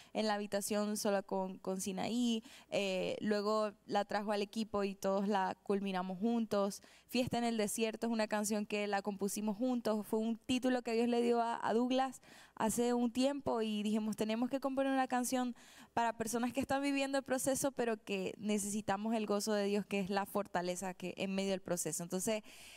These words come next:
cada canción es diferente, cada canción es distinta. La Tsunamita es una canción que tenía ocho años de compuesta por el pastor Alex Márquez.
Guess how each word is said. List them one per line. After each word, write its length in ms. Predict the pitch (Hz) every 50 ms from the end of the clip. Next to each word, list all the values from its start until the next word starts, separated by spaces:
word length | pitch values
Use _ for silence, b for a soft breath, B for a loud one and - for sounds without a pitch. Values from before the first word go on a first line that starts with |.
| B B B B B _
cada 220 | - 302 320 339
canción 300 | - 370 349 320 330 320
es 100 | 320 320
diferente, 640 | 311 330 311 - 311 302 285 294 294 285 254 262 247
cada 240 | - 240 240 233 233
canción 260 | - 247 220 247 240
es 100 | 254 247
distinta. 640 | 233 233 214 - 277 269 262 247 - 220 214 208 -
La 140 | - 220 233
Tsunamita 500 | 220 - 254 247 240 240 247 254 - 285
es 40 | 277
una 140 | 294 269 254
canción 300 | 262 262 247 247 262 247
que 80 | 269
tenía 480 | 240 254 254 247 247 254 254 262 - b b b b b b b _ _
ocho 380 | _ 262 285 330 - - 320 269
años 260 | 262 262 262 269 269
de 120 | 262 240 226
compuesta 600 | 220 214 214 - - 220 233 226 - - 240 233
por 160 | - - 220
el 80 | 214 208
pastor 300 | - 202 196 - 214 208
Alex 380 | 208 220 220 208 - - -
Márquez. 600 | 233 226 226 233 247 - - 233 233 233 - -